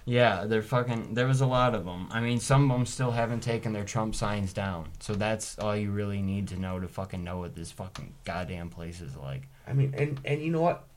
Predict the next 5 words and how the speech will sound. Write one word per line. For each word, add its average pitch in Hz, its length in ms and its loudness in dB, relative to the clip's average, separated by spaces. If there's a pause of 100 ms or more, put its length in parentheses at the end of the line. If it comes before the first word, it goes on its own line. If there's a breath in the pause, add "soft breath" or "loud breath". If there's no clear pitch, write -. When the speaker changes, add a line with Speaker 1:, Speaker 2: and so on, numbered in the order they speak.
(1600)
Speaker 2:
It 170 140 0
sucks 175 320 0
for - 100 -8
those 107 160 -2
people, - 400 -10